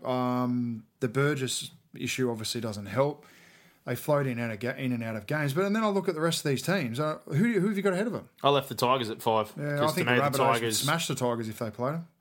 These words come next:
Speaker 2: Again, Tigers defensively, I think, uh, the right side's been found out a little bit the last
Speaker 1: And
Speaker 2: two
Speaker 1: they
Speaker 2: weeks.
Speaker 1: got rolled by the Eels.
Speaker 2: They made a couple of errors, but at the same time, I've still liked what I've seen. I think their attack's got better. The defense will be patched up.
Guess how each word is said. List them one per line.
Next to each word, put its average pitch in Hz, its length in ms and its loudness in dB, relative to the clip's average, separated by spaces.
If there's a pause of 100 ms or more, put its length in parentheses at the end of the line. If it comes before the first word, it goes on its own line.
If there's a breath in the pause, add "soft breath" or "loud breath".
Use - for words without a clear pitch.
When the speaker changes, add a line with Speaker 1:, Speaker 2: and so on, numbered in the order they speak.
Speaker 2:
Again, 117 360 2
Tigers 127 400 4
defensively, 117 680 2
I 113 100 0
think, 113 380 -4
uh, 110 340 4
the 113 80 2
right 120 260 4
side's 117 280 0
been 113 180 0
found 113 240 0
out 107 80 2
a 104 60 0
little 110 180 2
bit 113 80 -2
the 107 80 -4
last 107 340 2
Speaker 1:
And 113 100 2
Speaker 2:
two 110 60 4
Speaker 1:
they 117 100 2
Speaker 2:
weeks. 123 140 -2
Speaker 1:
got 143 60 4
rolled 139 120 0
by 135 100 0
the 127 120 0
Eels. - 300 -4
Speaker 2:
They 113 80 0
made 120 220 2
a 107 40 -2
couple 110 300 0
of 101 60 -4
errors, 113 440 2
but 110 280 0
at 110 120 -2
the 120 60 -8
same 110 300 0
time, 107 440 0
I've 107 140 -2
still 113 160 0
liked 104 220 2
what 107 100 -4
I've 98 100 -4
seen. 107 300 0
I 104 60 -2
think 117 100 -4
their 110 120 0
attack's 104 360 0
got 98 180 -2
better. 104 280 0
The 101 80 -2
defense 104 320 -2
will 104 60 -6
be 101 60 -4
patched - 380 -4
up. 101 300 -2